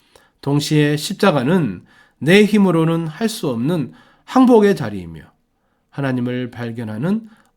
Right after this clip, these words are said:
은혜의 자리이기 때문에 그렇습니다.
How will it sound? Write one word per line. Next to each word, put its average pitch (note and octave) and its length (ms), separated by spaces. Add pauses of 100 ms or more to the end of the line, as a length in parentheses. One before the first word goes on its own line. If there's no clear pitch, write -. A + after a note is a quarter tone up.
은혜의 G#3 560
자리이기 C#3 760
때문에 A2+ 460
그렇습니다. G2 720